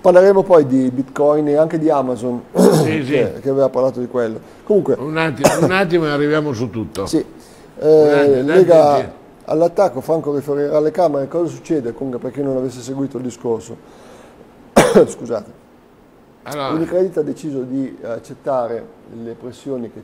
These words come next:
Speaker 1: venivano da ambienti finanziari e aprire un dossier su, eh, Monte dei Paschi. Eh, è disponibile a ritirare solo il buono e lasciare tutto il gramo,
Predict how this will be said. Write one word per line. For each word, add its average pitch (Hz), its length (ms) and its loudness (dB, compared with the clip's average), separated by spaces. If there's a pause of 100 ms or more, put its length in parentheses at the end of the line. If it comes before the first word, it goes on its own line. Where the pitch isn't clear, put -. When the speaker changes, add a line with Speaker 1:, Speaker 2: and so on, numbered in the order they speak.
(220)
Speaker 1:
venivano 113 480 -10
da 113 220 -8
ambienti 123 360 -10
finanziari 139 680 -6 (680)
e 160 160 -4
aprire 156 340 -4
un 127 380 -8
dossier 147 420 -6
su, 127 600 -10
eh, - 20 -16 (160)
Monte 123 240 -10
dei 127 80 -6
Paschi. 107 480 -12 (540)
Eh, 147 340 2 (760)
è 156 140 -2
disponibile 160 580 -4
a - 20 -6
ritirare 156 500 -4
solo 156 460 -2
il 165 60 -4
buono 147 440 -2
e 156 60 -2
lasciare 139 360 -6
tutto 143 240 -10
il 131 100 -8
gramo, 135 500 -4